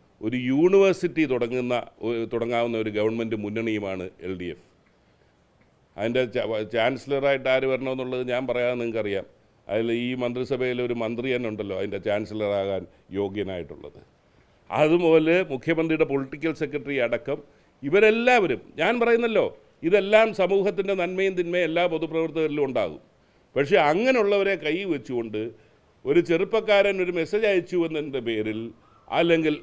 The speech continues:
<clears throat> അയാൾക്കെതിരെ കേസെടുക്കുന്നു എന്ന് പറയുമ്പോൾ ആ-, ആവേ-, ഇത് ആവേശം കൊടുക്കുകയാണ്, അല്ലെങ്കിൽ ആത്മവിശ്വാസം കൊടുക്കുകയാണ്, "നിങ്ങൾ മുന്നോട്ട് വന്നൊരു പരാതിയുമായിട്ട് വാ,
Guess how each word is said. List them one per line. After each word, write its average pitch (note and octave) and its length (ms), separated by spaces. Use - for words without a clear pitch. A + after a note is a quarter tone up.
<clears throat> - 500
അയാൾക്കെതിരെ D#3+ 480
കേസെടുക്കുന്നു D3 640
എന്ന് C3+ 180
പറയുമ്പോൾ A2 360
ആ-, F#2 420
ആവേ-, E3+ 240
ഇത് D3 120
ആവേശം G3+ 360
കൊടുക്കുകയാണ്, F3+ 460
അല്ലെങ്കിൽ D#3+ 380
ആത്മവിശ്വാസം G3+ 720
കൊടുക്കുകയാണ്, D#3 440
"നിങ്ങൾ C3+ 240
മുന്നോട്ട് D3+ 280
വന്നൊരു D3 300
പരാതിയുമായിട്ട് C3+ 720
വാ, A#2+ 120